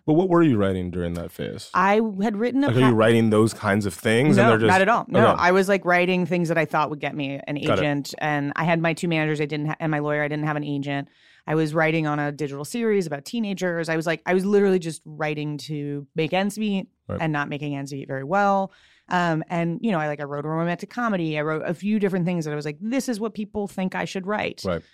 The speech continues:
Speaker 2: Um, because, I mean, also, to be s-,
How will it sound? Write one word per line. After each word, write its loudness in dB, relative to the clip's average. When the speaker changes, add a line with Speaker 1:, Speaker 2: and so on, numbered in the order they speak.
Speaker 2:
Um, 0
because, -4
I -4
mean, -4
also, -4
to -6
be -8
s-, -16